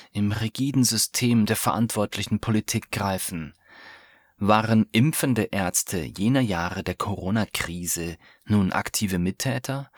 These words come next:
oder nur dienliche Erfüllungsgehilfen bei einem medizinischen Feldversuch ungeahnten Ausmaßes? Was passierte noch am Tag der B G H-Mitteilung? Das Presseteam des Bundeskanzlers informiert,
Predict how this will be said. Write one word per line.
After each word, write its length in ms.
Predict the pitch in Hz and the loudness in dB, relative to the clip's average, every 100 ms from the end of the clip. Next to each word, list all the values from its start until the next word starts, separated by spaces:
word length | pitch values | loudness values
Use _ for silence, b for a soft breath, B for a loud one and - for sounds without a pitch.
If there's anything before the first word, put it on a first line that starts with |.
| B B | B B
oder 200 | 113 113 | 4 6
nur 140 | 110 | 6
dienliche 560 | 104 113 110 104 - 92 | 6 6 6 4 2 -2
Erfüllungsgehilfen 1080 | - 120 101 - - 95 95 98 95 90 | -2 0 0 -2 -2 -2 -2 -4 -6 -6
bei 160 | 95 - | -4 -4
einem 280 | 92 95 98 | -4 -2 -2
medizinischen 720 | 98 98 - 117 107 - 90 | -2 -4 -2 0 0 0 -6
Feldversuch 720 | - 107 - 87 - 87 - - | -2 -2 -2 -6 -6 -8 -12 2
ungeahnten 680 | 113 98 92 85 85 - - | 4 4 0 -2 -6 -8 -4
Ausmaßes? 880 | 101 104 - - - - - - _ _ _ B B B B B B B | -2 -4 -6 -8 -8 -8 -8 -10 _ _ _ B B B B B B B
Was 180 | 113 | 0
passierte 440 | - 131 139 135 117 | 2 0 0 2 2
noch 240 | 107 110 | 2 0
am 160 | 95 90 | -4 -4
Tag 420 | - 82 85 - | -6 -8 -10 -8
der 120 | 82 | -10
B 240 | 78 85 80 | -4 -4 -2
G 180 | 87 | -6
H-Mitteilung? 1080 | 80 80 73 87 87 - 92 80 82 82 80 _ b b b b b - | -6 -10 -8 -8 -8 -6 -4 -4 -4 -6 -8 _ b b b b b -4
Das 160 | 98 | -4
Presseteam 720 | - 123 123 110 - 101 95 | -2 -2 -2 -2 -2 0 0
des 120 | 87 - | 0 -2
Bundeskanzlers 920 | 123 127 - - 82 - - 76 - | -2 0 -2 -4 -8 -8 -8 -4 -4
informiert, 800 | - 80 92 90 107 120 - - | -6 -6 -4 0 0 0 -6 -10